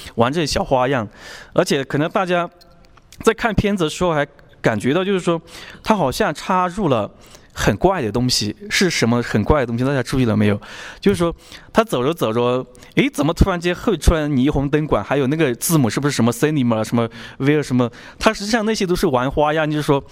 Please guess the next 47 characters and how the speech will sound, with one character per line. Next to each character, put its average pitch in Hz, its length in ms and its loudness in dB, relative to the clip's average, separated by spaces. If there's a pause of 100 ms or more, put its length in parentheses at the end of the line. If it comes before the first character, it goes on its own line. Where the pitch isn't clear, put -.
(280)
他 180 100 2
觉 160 120 0
得， 165 80 -2
诶， 220 180 0
我 123 180 2
觉 123 140 0
得 135 140 2
这 139 260 -6
个， 190 60 2
这 - 160 0
一 165 40 0
段 165 140 -2
好 131 120 -4
像 143 120 -2
叙 - 180 -2
事 156 140 -2
太 151 160 2
快 156 160 2
了， 120 60 -2
或 123 60 2
者 120 200 0 (340)
我 120 140 4
来， 147 200 0
我 120 180 0
来 131 140 2
故 214 240 0
意 160 260 -2 (180)
扰 117 160 4
乱 170 220 0
一， 117 220 -10
一 123 100 -2
下 170 160 2
你 123 80 -2
们 123 80 0
的 117 60 0
视 147 240 0
听， 135 220 2
让 156 160 0
你 127 40 -4
们 117 180 -2 (220)
出 - 240 2
一 139 40 0
下 156 220 2
戏， 170 200 0
让 156 120 0
你 139 40 -2
们， 135 100 0